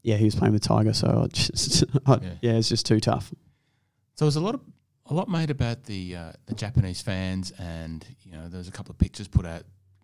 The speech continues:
Speaker 2: You know, notice the difference between a U S P G A Tour event and, and, and this event. You know,
Speaker 1: Yep.
Speaker 2: no, not many, um,
Speaker 1: Mm.
Speaker 2: people were hanging phones up and all that sort of stuff. You've got a fair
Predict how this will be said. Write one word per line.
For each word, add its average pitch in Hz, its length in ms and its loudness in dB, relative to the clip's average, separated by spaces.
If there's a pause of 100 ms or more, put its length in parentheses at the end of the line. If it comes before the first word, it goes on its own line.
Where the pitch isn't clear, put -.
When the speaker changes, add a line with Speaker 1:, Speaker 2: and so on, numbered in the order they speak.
(120)
Speaker 2:
You - 120 -20
know, - 400 -12
notice 92 180 -6
the 90 40 -6
difference 92 260 -8
between 85 260 -8
a 85 40 -4
U 90 220 -4
S 95 80 -4
P 98 220 6
G 92 100 -6
A 87 100 -4
Tour 95 240 -2
event 90 280 -4
and, 80 180 -12 (240)
and, 82 180 -8
and 90 140 -6
this 123 140 -2
event. 85 340 -6
You 101 140 -6
know, 110 80 0
Speaker 1:
Yep. 87 140 -10
Speaker 2:
no, 98 340 -2
not 113 180 -2
many, 101 360 -2 (220)
um, 110 340 4
Speaker 1:
Mm. - 100 -4
Speaker 2:
people 90 180 -6
were 90 100 -6
hanging 95 400 -2
phones 92 380 -4
up 90 180 -8
and 90 80 -8
all 90 140 -8
that 90 160 -12
sort 92 140 -10
of 90 60 -12
stuff. - 260 -12 (2250)
You've 160 160 -4
got 165 120 -4
a 156 60 -2
fair 123 560 -2